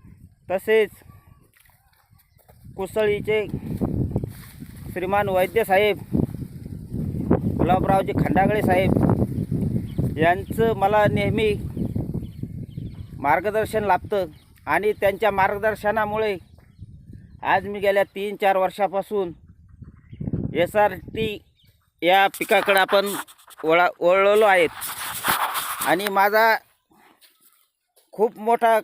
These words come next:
खर्चामध्ये बचत झालेली आहे आणि चांगल्या प्रकारे उत्पादनाचे मध्ये मला वाढ झालेली आहे. पूर्वी मला जी समस्या मजुराची, बैलांची जी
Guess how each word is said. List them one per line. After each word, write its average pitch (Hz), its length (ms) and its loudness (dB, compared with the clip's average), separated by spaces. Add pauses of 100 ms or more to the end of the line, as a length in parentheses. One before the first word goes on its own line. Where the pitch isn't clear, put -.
खर्चामध्ये 214 560 0
बचत 208 340 0
झालेली 202 300 2
आहे 180 220 2 (480)
आणि 208 320 2
चांगल्या 190 380 2
प्रकारे 208 500 2
उत्पादनाचे 202 920 2 (640)
मध्ये 190 240 0
मला 196 220 4
वाढ 190 300 4
झालेली 170 340 4
आहे. 143 200 4 (2500)
पूर्वी 196 300 2
मला 214 340 4
जी 208 260 2
समस्या 202 640 2
मजुराची, 190 800 0 (1900)
बैलांची 185 540 2
जी 196 360 2